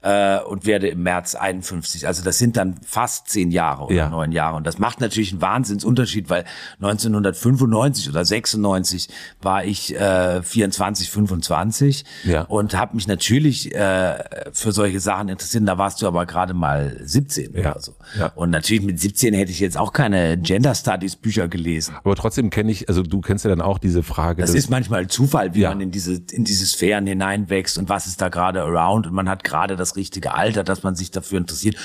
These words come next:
Speaker 1: Und so ist es ja bei vielen jungen Leuten heute auch mit den Themen, über die du,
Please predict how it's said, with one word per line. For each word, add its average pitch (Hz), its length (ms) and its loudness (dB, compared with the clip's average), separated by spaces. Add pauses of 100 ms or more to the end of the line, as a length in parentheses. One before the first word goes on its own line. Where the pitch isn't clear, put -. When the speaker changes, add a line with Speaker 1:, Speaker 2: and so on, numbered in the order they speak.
(160)
Speaker 1:
Und 90 100 -6
so 101 120 4
ist 101 100 0
es 87 100 -2
ja 95 120 0
bei 87 120 2
vielen 120 520 4
jungen 107 280 4
Leuten 95 360 0
heute 85 420 0
auch 98 300 0
mit 92 120 -6
den 82 180 -4
Themen, 95 260 0
über 76 180 -10
die 80 140 -14
du, 78 160 -12